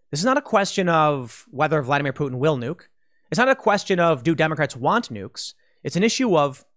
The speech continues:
yeah, right now, Republicans are leading Democrats two point two in the general polling. That, that suggests a ridiculous swing for Republicans. Because even when Democrats have a five-point lead, they lose seats.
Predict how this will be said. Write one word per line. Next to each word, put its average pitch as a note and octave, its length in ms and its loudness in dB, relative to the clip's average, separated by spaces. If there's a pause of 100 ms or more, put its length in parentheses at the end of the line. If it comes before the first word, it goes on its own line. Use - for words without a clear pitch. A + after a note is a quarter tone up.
(460)
yeah, - 220 -6 (360)
right D3 180 -4
now, D3 280 -2
Republicans D3 600 -2
are C3 120 0
leading C#3+ 300 -2
Democrats C3+ 540 -2
two F#3+ 160 -4
point E3 300 -2
two F3+ 180 0
in C#3+ 100 -2
the C3 80 -4
general D3 680 -2 (320)
polling. C3 420 -2 (840)
That, D#3+ 320 0
that F#3+ 180 2
suggests E3 580 -2 (220)
a - 100 -6
ridiculous C3 640 -4
swing B2+ 280 -8
for A#2+ 120 -8
Republicans. A2+ 640 -8 (400)
Because D#3 220 0
even G#3+ 180 2
when D#4 120 0
Democrats G#3+ 400 0
have E3 80 -4
a D3+ 60 -2
five-point D#3 540 -2
lead, F#3 360 -6
they C#3 100 -2
lose B2+ 300 -6
seats. - 440 -8